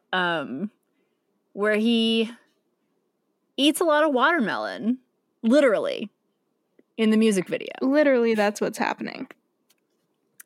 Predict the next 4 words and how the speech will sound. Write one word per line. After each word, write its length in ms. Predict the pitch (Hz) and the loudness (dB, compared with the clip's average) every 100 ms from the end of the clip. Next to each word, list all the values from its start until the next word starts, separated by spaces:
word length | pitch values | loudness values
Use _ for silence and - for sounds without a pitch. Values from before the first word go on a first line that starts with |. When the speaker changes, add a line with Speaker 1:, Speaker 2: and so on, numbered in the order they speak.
| _ _ _ _ _ _ _ _ _ _ _ - | _ _ _ _ _ _ _ _ _ _ _ -2
Speaker 1:
Um, 800 | 196 190 185 180 180 165 185 196 _ _ _ _ _ _ _ _ - | 0 2 2 0 -4 -8 -8 -10 _ _ _ _ _ _ _ _ 0
I 200 | 208 220 | 2 2
have 160 | 226 | 0
long 680 | 208 196 196 208 220 226 220 | 0 2 4 2 0 -2 -6